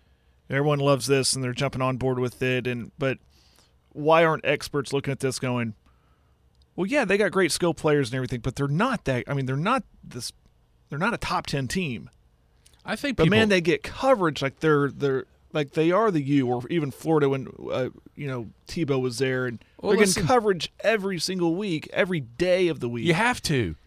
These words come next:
Speaker 2: If you're the, if you're, if you're the networks, you have to ride this gravy train because that, that, I, I, yeah, they're covering it right now because they know it's about to go off the cliff.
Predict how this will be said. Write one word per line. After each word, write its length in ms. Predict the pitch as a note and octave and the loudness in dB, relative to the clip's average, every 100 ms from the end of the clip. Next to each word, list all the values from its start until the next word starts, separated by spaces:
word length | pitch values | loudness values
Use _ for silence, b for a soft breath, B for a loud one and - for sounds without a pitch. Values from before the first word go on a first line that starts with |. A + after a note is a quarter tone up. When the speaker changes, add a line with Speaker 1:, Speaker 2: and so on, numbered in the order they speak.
| - | -6
Speaker 2:
If 140 | D#3 | 0
you're 80 | G#3+ | 2
the, 160 | G#3 F#3+ | 2 0
if 120 | F3 | -2
you're, 140 | F#3+ - | -4 -4
if 160 | E3+ | -2
you're 80 | G3+ | -2
the 120 | F#3 | 2
networks, 480 | C#3+ F3 G3 G#3+ - | 2 2 2 -2 -4
you 160 | D#3+ F3+ | -2 -2
have 340 | D#3 F3+ F3+ - | 0 0 0 0
to 200 | F#3+ F3 | -2 2
ride 320 | D#3+ E3 D#3+ | 4 4 2
this 180 | E3 C#3+ | 0 2
gravy 380 | D3+ D#3+ F3+ | 2 0 0
train 420 | F3+ - C#3+ C#3 C3 B B | -2 0 2 2 0 B B
because 260 | - G#3 A3 | 2 6 6
that, 160 | A3 F#3+ | 6 4
that, 160 | G#3 - - | 0 -4 -6
I, 200 | C#3+ D3+ | 2 4
I, 40 | E3 - - - b b b b - _ _ | 2 -2 -20 -20 b b b b -20 _ _
yeah, 320 | F#3+ E3 G#3+ | -4 0 2
they're 120 | F#3 | 2
covering 340 | C#3 C#3+ B2 A#2 | 2 2 4 2
it 80 | A2+ | 4
right 220 | A#2 G#2+ | 2 2
now 380 | A2+ B2 E3+ - _ _ _ _ _ _ | 0 0 -4 -8 _ _ _ _ _ _
because 380 | - F3 G#3 F3+ | -2 2 4 4
they 160 | F#3 F#3 | 4 4
know 240 | G3 G#3 | 4 4
it's 140 | F#3+ E3+ | 2 0
about 200 | E3+ E3 | 0 0
to 40 | |
go 160 | E3 F#3 | 0 0
off 140 | F3 | 0
the 80 | - | -2
cliff. 580 | - G#3+ G#3 E3 - | -2 0 0 -2 -8